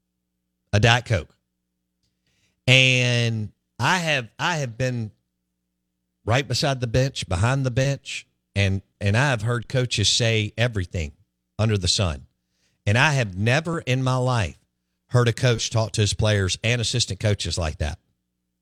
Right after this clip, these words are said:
But Mick Cronin has already had s-, success out at U C L A, as y'all know, 'cause you watched him in the Final Four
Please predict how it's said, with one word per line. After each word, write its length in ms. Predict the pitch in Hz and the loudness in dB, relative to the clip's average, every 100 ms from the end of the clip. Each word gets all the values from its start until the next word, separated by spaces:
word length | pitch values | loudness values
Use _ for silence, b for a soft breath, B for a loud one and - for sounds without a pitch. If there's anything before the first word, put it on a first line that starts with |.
| b b b b b - | b b b b b 0
But 320 | 139 123 _ _ _ - 113 | 0 0 _ _ _ -8 0
Mick 200 | 160 - | 0 2
Cronin 380 | 196 196 170 | -2 -2 -2
has 160 | 120 113 | -2 -2
already 320 | 139 160 170 | 0 0 0
had 460 | 131 143 135 127 - _ _ _ | 0 0 0 -2 -6 _ _ _
s-, 100 | - - | -20 -6
success 640 | - 139 - 147 131 - - | -2 0 0 0 0 -2 -2
out 160 | 117 101 | -2 -2
at 120 | 101 | -4
U 80 | 107 | -4
C 200 | - 98 | 0 0
L 120 | 92 | 2
A, 140 | 87 | 2
as 160 | 92 92 | 0 0
y'all 160 | 98 | 0
know, 240 | 95 98 78 | 2 0 -2
'cause 180 | 92 82 | -4 -2
you 100 | 95 | 0
watched 280 | 104 - | 0 -2
him 100 | 98 | -2
in 80 | 95 | 0
the 60 | 90 | 0
Final 300 | 107 95 85 | 0 -2 -2
Four 320 | - 92 | -6 -8